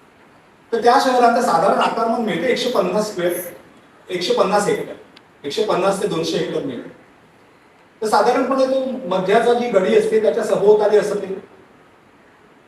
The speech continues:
अ, आकारमान असतं. तर आपल्या इकडे जर आपण कुडाळेश्वर जर मध्य धरला, तर सीमा येते भैरवाचं देऊळ.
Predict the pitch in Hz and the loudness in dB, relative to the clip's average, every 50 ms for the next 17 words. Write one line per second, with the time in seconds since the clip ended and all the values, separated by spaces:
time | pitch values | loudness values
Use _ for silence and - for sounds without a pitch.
0 | _ _ _ _ _ _ _ _ _ _ _ _ _ _ _ 156 156 160 156 - | _ _ _ _ _ _ _ _ _ _ _ _ _ _ _ -2 0 0 0 0
1 | - - 156 160 - - - - - 110 - - - - - - - - - - | -2 -2 -2 2 2 2 2 2 0 -2 -4 -8 -10 -14 -18 -20 -20 -20 -20 -20
2 | - - - - - - - _ - 202 214 - - 226 233 220 233 233 233 240 | -20 -20 -20 -20 -20 -20 -12 _ 0 2 2 2 4 4 6 6 6 6 6 6
3 | 226 - 226 233 226 - 196 214 233 247 233 233 262 262 262 247 233 233 214 214 | 4 4 2 0 -2 -2 2 2 4 4 4 2 2 0 0 2 2 2 2 2
4 | 202 196 196 - 190 - 139 - - - - - - - - - 82 - - - | 2 2 2 0 0 -2 -4 -6 -8 -10 -12 -18 -20 -20 -20 -16 -16 -16 -14 -14
5 | - - - - - - - - - - - - - 240 - - - - 233 226 | -14 -12 -8 -8 -6 -6 -8 -10 -12 -16 -20 -4 2 2 2 2 2 -2 -4 -2
6 | 233 262 277 277 269 247 269 277 277 277 277 190 196 196 208 220 214 202 196 190 | 0 0 0 2 2 0 0 2 2 2 2 4 4 6 6 8 6 6 4 4
7 | - - - 127 - - - - - | 0 -2 -4 -4 -8 -10 -12 -12 -12